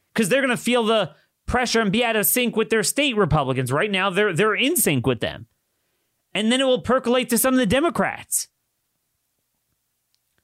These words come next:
But what, what we've been trying to do until now is like a Boy Scout building a campfire and taking a really large branch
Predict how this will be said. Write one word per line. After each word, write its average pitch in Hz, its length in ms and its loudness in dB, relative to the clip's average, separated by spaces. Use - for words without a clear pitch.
But 262 120 2
what, 262 240 0
what 247 120 2
we've 247 160 0
been 233 140 0
trying 294 420 2
to 208 120 0
do 240 280 2
until 233 360 2
now 131 480 0
is 220 160 0
like 208 460 -2
a 165 60 -4
Boy 269 320 0
Scout 170 560 -2
building 247 320 0
a 196 80 0
campfire 165 800 -2
and 190 140 -4
taking 226 340 -2
a 190 80 0
really 247 320 2
large 208 440 0
branch 180 540 -2